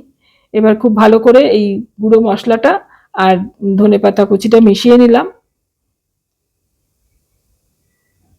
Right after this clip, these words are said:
তৈরি হয়ে গেল আমার আজকের রেসিপি, আলু দিয়ে রুই মাছের পাতলা ঝোল। এবার গ্যাসের ফ্লেম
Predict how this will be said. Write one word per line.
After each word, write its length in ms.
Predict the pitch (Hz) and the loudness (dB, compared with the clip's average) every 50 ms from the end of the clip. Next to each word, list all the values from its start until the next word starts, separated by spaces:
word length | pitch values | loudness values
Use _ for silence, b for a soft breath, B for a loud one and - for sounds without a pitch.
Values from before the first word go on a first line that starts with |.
| _ _ _ _ _ _ _ _ _ _ _ _ _ _ _ _ _ _ - | _ _ _ _ _ _ _ _ _ _ _ _ _ _ _ _ _ _ -2
তৈরি 240 | - 208 214 208 226 | 0 2 2 2 2
হয়ে 200 | 202 233 220 220 | 2 2 2 2
গেল 160 | 220 226 220 254 311 | 2 2 2 2 0
আমার 260 | - - 196 208 202 | 0 0 0 0 0
আজকের 400 | - - - 285 - - 240 240 | 0 -2 -4 -4 -4 -2 0 2
রেসিপি, 420 | 233 240 196 - - 226 220 277 359 381 - _ _ _ _ _ _ _ _ - | 2 2 0 -2 -4 -6 -4 -4 -4 -6 -6 _ _ _ _ _ _ _ _ -6
আলু 220 | 214 214 214 220 233 | -4 -2 -2 -2 -2
দিয়ে 220 | 220 226 226 233 302 349 - - _ _ _ - | 0 0 2 2 0 0 -4 -12 _ _ _ -6
রুই 180 | 262 233 220 220 | -2 0 2 2
মাছের 340 | 214 214 202 202 202 285 311 302 | 2 2 0 -2 -4 -6 -6 -4
পাতলা 340 | - 208 196 196 - 226 190 | -2 -2 -2 -2 -2 -4 -4
ঝোল। 240 | 190 185 208 185 185 190 190 - _ b b b b b b b _ _ _ _ _ _ _ _ _ _ - | -4 -4 -4 -6 -6 -6 -10 -14 _ b b b b b b b _ _ _ _ _ _ _ _ _ _ -2
এবার 260 | - 240 240 262 262 262 277 - - | 0 2 2 2 2 0 -2 -4 -4
গ্যাসের 320 | - 233 233 233 269 262 254 | -2 -2 0 0 -2 -2 0
ফ্লেম 200 | - 269 262 | 2 2 2